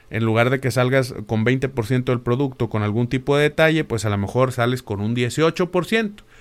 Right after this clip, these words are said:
Bueno, ¿cuánto valen esos dos puntos? ¿Cuánto vale? ¿Cuánto ahorra significa para la empresa el reducir dos puntos en el retorno de materia prima? Te estoy poniendo un ejemplo de una empresa de manufactura muy general,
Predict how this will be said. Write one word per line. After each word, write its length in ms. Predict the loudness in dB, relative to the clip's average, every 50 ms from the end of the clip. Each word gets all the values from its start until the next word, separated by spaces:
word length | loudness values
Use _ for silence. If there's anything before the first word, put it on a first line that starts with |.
| -20 -20 -8
Bueno, 300 | 0 0 2 2 2 0
¿cuánto 340 | 0 0 0 0 0 -2 -2
valen 300 | 0 0 0 0 0 0
esos 260 | -2 -2 -4 -4 -4
dos 220 | -2 -4 -4 -4 -6
puntos? 600 | -8 -8 -6 -6 -8 -10 -14 -18 -20 -20 -20 -20 _ _ _ _ _ _ _ _ _ _ _ _ _ _
¿Cuánto 380 | -4 -4 -4 -4 -4 -4 -4 -4
vale? 320 | -4 -4 -4 -6 -6 -10 -14 _ -20 _ _ _ _ _ _ _ _ _ _
¿Cuánto 380 | -2 0 0 0 0 0 0 2
ahorra 280 | 2 2 2 2 0 -2
significa 520 | -4 -4 -2 -2 -2 -4 -4 -6 -6 -4
para 160 | -2 -2 -2
la 100 | 0 0
empresa 520 | -2 -2 -2 -2 -2 -2 -2 -4 -6 -6 -4
el 140 | -4 -4 -2
reducir 480 | -2 0 -2 -2 -2 -2 -4 -4 -2 -2
dos 200 | -2 -2 -4 -4
puntos 580 | -4 -2 0 0 0 0 -2 -4 -4 -4 -8 -10 _
en 140 | -4 -4 -2
el 120 | -2 -2
retorno 480 | -4 -4 -6 -6 -6 -6 -4 -4 -4 -4
de 60 | -4
materia 320 | -4 -4 -4 -6 -6 -6
prima? 220 | -6 -6 -8 -8 -10 -12 -18 -20 -20 -20 -20 -20 _ _ _ _ _ -10
Te 180 | -10 0 0 2
estoy 180 | 2 2 0
poniendo 280 | 0 2 4 4 4 6
un 80 | 4
ejemplo 420 | 4 2 2 2 0 2 0 0 0
de 60 | 2
una 80 | 0 0
empresa 360 | -2 -2 -2 -2 0 0 0
de 40 | 0
manufactura 640 | 0 0 0 0 -2 -6 -2 -2 0 2 2 2
muy 180 | 2 2 2 2
general, 540 | 2 0 0 2 2 2 0 0 -2 -6